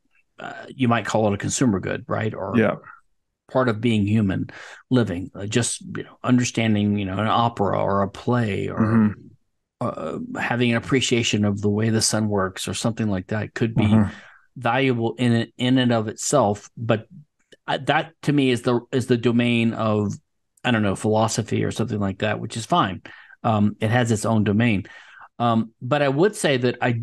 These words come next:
Speaker 1: I, the, I, I do believe that, um, recognizing,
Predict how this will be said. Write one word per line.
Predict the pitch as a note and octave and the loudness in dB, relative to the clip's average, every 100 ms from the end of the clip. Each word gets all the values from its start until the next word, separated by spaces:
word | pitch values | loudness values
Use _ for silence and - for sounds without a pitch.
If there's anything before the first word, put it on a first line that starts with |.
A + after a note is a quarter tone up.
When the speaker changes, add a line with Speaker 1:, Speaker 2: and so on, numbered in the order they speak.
| - | -2
Speaker 1:
I, | B2+ B2+ | 0 0
the, | - B2+ B2 B2+ - | -2 0 2 0 -2
I, | C3 A#2+ | 0 0
I | C3 | -2
do | G#2+ D3 | 2 2
believe | C#3+ D3 C#3+ D3 A#2+ | 4 2 2 2 0
that, | A#2 G#2 - | 0 0 0
um, | A2+ G#2+ G#2+ A2+ - _ _ _ - - _ _ _ _ | 0 2 0 -2 -8 _ _ _ -20 -20 _ _ _ _
recognizing, | F3+ D3 D3 D#3 G3 D3+ C3+ B2+ A#2+ B2 A#2 A#2 | -14 -2 0 0 0 2 2 2 0 2 2 0